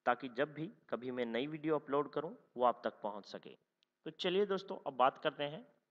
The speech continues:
उस आयुर्वेदिक प्रयोग के बारे में। दोस्तों, अगर आप भी वीर्य के पतलेपन से या फिर कम मात्रा के होने की समस्या से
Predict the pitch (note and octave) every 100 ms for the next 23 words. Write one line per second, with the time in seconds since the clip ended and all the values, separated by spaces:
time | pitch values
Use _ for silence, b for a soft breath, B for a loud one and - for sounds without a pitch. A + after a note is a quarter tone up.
0 | _ _ _ C#3 B2+ - A#2 A#2 A#2+ -
1 | G#2+ A2+ - B2 A#2 A#2+ C#3 G#3 _ _
2 | _ b b _ - C#3+ D3+ F#3 B3 -
3 | _ A#2 A#2 B2 - - C3 F3 C#3+ D#3+
4 | A3 _ _ G#2 G#2 D3 G3 G3 E3+ -
5 | - A#2+ C#3 C#3+ D3+ - F3+ - _ G#2+
6 | A#2+ D#3+ F#3 - _ E3+ F#3+ D3+ - C3
7 | C3 A#2 A#2+ B2+ C3 C3 A#2 A#2+ - C#3
8 | D#3